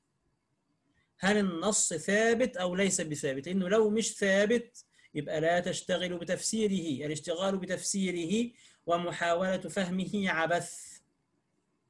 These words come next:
يبقى أول حاجة هنعملها إيه؟ التحقق من صحة النص.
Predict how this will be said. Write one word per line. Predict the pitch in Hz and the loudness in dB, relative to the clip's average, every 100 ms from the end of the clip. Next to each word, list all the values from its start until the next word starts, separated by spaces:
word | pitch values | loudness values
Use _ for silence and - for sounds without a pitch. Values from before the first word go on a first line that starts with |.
| _ _ _ - | _ _ _ -14
يبقى | 123 151 | -6 -2
أول | 165 143 | 0 -2
حاجة | - 185 180 165 | -2 -4 -2 -2
هنعملها | 147 160 170 156 | -2 -4 -4 -4
إيه؟ | 170 202 202 _ _ _ | -2 -4 -4 _ _ _
التحقق | - - - - 190 - 196 - _ _ _ | -12 -10 -10 -8 -8 -6 -10 -10 _ _ _
من | 147 143 | -6 -4
صحة | - 185 - 165 165 | -4 -6 -6 -6 -4
النص. | 143 127 - - - | -4 -4 -6 -12 -14